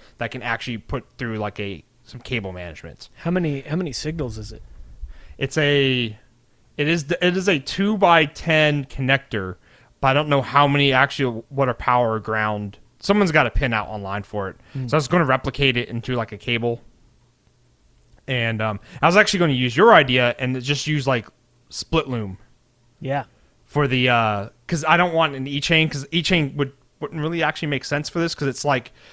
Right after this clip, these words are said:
Speaker 1: the head drives around and everything comes off the top.
Speaker 2: Right.
Speaker 1: Right. And so I was gonna use loom like you did,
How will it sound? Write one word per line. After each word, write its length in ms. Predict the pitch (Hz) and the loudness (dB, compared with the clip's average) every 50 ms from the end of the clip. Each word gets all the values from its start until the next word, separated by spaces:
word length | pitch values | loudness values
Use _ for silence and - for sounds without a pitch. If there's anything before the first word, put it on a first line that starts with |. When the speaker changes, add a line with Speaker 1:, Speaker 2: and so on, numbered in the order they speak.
| - _ _ _ _ _ - | -20 _ _ _ _ _ -6
Speaker 1:
the 160 | - 143 143 | -4 -2 -2
head 420 | 139 - 180 190 190 196 175 156 131 | 0 2 4 6 6 4 4 2 -2
drives 400 | - 160 165 156 175 170 143 139 | 0 2 6 6 6 6 4 2
around 260 | 139 143 160 156 143 | 2 4 4 4 2
and 120 | 139 139 | 0 0
everything 280 | 147 160 165 147 175 147 | -2 -2 0 0 -4 -4
comes 240 | - - 170 147 123 | -2 -2 -4 -2 0
off 200 | 135 131 123 - | 0 0 0 -2
the 60 | - | -6
top. 400 | - - - 120 101 - - - - - _ _ _ _ - | -12 -6 -6 -6 -6 -6 -10 -18 -20 -20 _ _ _ _ -12
Speaker 2:
Right. 260 | - 117 117 113 - - - _ _ - - - | -12 -12 -12 -12 -20 -20 -20 _ _ -20 -20 -18
Speaker 1:
Right. 180 | - 104 - - - - - - - - - - | -16 -16 -16 -16 -20 -20 -20 -20 -20 -20 -16 -14
And 100 | 120 117 | -10 -6
so 100 | 139 127 | -4 -4
I 20 | |
was 100 | 131 123 | -4 -2
gonna 220 | - 156 147 139 151 | -2 -2 -2 -2 -2
use 260 | 156 151 156 135 117 127 | -4 -4 -4 -4 -4 -4
loom 520 | 131 143 156 151 151 151 151 147 139 135 | 0 2 2 2 2 2 2 0 -2 -2
like 220 | 139 127 123 - | -2 -4 -4 -2
you 100 | 139 139 | -2 -2
did, 300 | 131 135 127 120 117 117 | 0 0 2 0 0 -4